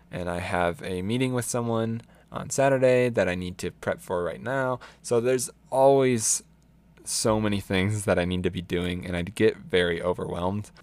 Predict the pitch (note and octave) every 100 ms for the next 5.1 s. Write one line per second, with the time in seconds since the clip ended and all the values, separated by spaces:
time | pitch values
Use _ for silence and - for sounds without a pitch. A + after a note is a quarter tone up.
0 | - C3+ D3 - A2+ A2 G#2 F#2+ F2+ -
1 | - F#2+ F2+ F#2 F#2+ G2 F#2 F#2 F2+ F#2+
2 | - F#2 F#2 G2 F2+ - F2+ F2 E2 E2+
3 | - - - - - G2 F#2+ G2 - F#2
4 | - F#2 G#2+ G#2+ G#2+ A2 - F#2+ F#2 G2
5 | -